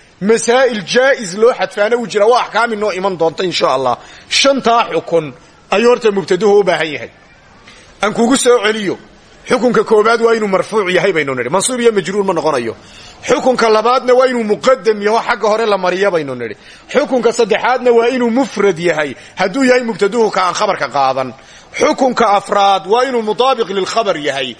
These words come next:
Xukunka shanaadna jawaazu xadfihi, waa in la xadfi karayo. Shantaa xukun ayuu mubtaduhu horta u baahan yahay. Khabarku culima wuxuu u baahdaa sidoo kale,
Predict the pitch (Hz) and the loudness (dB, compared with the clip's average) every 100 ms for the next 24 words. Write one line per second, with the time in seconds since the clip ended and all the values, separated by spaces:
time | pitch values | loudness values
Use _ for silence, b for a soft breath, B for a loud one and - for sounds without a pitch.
0 | B B - 240 285 254 226 214 214 214 | B B -2 -2 0 0 0 0 0 0
1 | 240 196 185 147 208 226 165 170 - - | 0 -2 -6 0 2 2 -2 -4 -4 -6
2 | 139 127 127 B - 240 277 254 - 214 | -12 -14 -14 B 0 2 2 0 0 -4
3 | - 165 160 120 110 - b b - 277 | -4 -4 -2 -2 -6 -12 b b -4 2
4 | 262 254 247 - 214 - 247 226 233 220 | 2 2 0 0 -2 -2 0 0 -2 -2
5 | 196 156 185 226 214 208 196 175 151 156 | -2 -2 0 2 2 2 0 0 -2 -4
6 | 113 87 - - - B B B B - | -6 -10 -16 -20 -20 B B B B 0
7 | 254 254 220 220 240 233 233 247 202 247 | 2 2 2 2 2 4 2 2 4 2
8 | 233 208 202 196 220 247 220 - 170 156 | 4 2 2 0 0 0 0 0 0 0